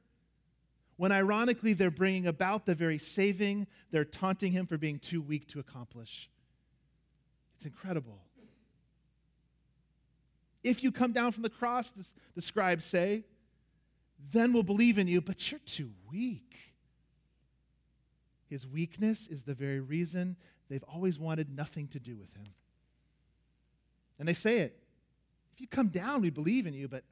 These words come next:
ah, you can't. Just come on down. We'll believe in you then." Imagine the taunting. "I mean, come on, Messiah, that's all you got for me?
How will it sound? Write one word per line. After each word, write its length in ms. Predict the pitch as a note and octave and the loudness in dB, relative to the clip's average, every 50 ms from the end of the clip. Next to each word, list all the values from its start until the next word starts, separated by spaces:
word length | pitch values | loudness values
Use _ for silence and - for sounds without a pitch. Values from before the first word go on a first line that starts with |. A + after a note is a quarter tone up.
| A#2 C#3 E3 | -20 -20 -16
ah, 140 | G3+ G#3 F#3+ | -14 -12 -12
you 200 | F#3 G3 A#3 D4+ - | -12 -12 -12 -14 -16
can't. 360 | - - D4+ E4+ D#4+ G3+ C3+ - _ _ _ _ _ _ _ _ _ | -18 -20 -20 -14 -12 -12 -12 -14 _ _ _ _ _ _ _ _ _
Just 160 | - D4 - | -20 -20 -16
come 140 | - B3+ C4 | -6 -4 -2
on 80 | C4+ B3+ | -2 -2
down. 300 | A#3+ B3+ C4 A#3+ D#3+ B2+ | -2 -2 -2 -4 -6 -6
We'll 100 | D#3 E3+ | -10 -12
believe 260 | F3 G3+ A3+ A#3+ A3 | -10 -8 -6 -4 -2
in 60 | A3 | -2
you 80 | G#3+ G#3 | -2 -2
then." 380 | G3+ G#3+ B3 A#3 F#3+ F3+ F#3 _ _ _ _ _ _ _ - | 0 -2 -2 -4 -6 -6 -10 _ _ _ _ _ _ _ -6
Imagine 200 | C4 B3+ F3+ D3+ | -4 -4 -4 -4
the 60 | G#2+ | -6
taunting. 560 | - - - C#3+ D#3 E3 - - A2 F#2+ F#2+ F#2 _ _ _ _ _ _ _ _ _ _ _ _ _ _ - | -10 -12 -10 -6 -6 -6 -6 -8 -14 -16 -16 -20 _ _ _ _ _ _ _ _ _ _ _ _ _ _ -8
"I 40 | A#3+ | -6
mean, 100 | B3+ - | -6 -2
come 180 | - C4+ C4+ | 0 2 2
on, 120 | C4+ C4+ B3+ | 4 4 4
Messiah, 320 | A3+ G#3 - G#3 G#3+ A#3+ | 2 2 0 0 0 2
that's 180 | A#3+ A#3+ - B3+ | 2 2 2 2
all 100 | B3 B3 | 2 4
you 120 | A#3+ A#3 | 4 4
got 240 | E3+ A3+ A3 B3 A#3 | 4 2 0 0 -4
for 160 | - - C#4+ | -6 -6 -8
me? 240 | D4 D#4 E4 F4 F4 | -6 -6 -8 -10 -12